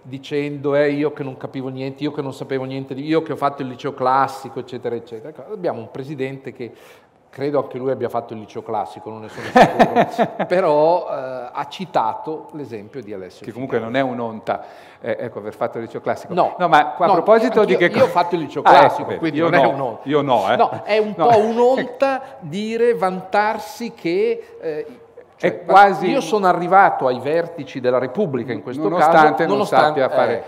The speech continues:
Speaker 1: no,
Speaker 2: Eh,
Speaker 1: questo
Speaker 2: ma a proposito della, della, di che cosa si fa un matematico, di che cosa sia
Speaker 1: Sì.
Speaker 2: fare matematica, eh,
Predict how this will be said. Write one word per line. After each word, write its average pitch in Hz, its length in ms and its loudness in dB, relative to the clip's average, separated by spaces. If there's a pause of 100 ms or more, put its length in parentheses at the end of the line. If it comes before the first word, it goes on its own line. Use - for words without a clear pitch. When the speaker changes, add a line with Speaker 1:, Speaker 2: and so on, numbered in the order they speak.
(120)
Speaker 1:
no, 117 120 -10
Speaker 2:
Eh, - 100 -4
Speaker 1:
questo 160 200 0
Speaker 2:
ma 156 100 2
a 170 100 0
proposito 226 580 -2
della, 156 320 2
della, 139 300 0
di 127 220 -8
che 135 140 -10
cosa 175 300 -6
si 135 300 -10
fa 160 180 -2
un 147 160 -6
matematico, 120 840 -8
di 117 80 -16
che 113 100 -14
cosa 117 160 -10
sia 143 180 -6
Speaker 1:
Sì. 147 80 -6
Speaker 2:
fare 127 220 2
matematica, 131 800 -4 (320)
eh, 123 240 -4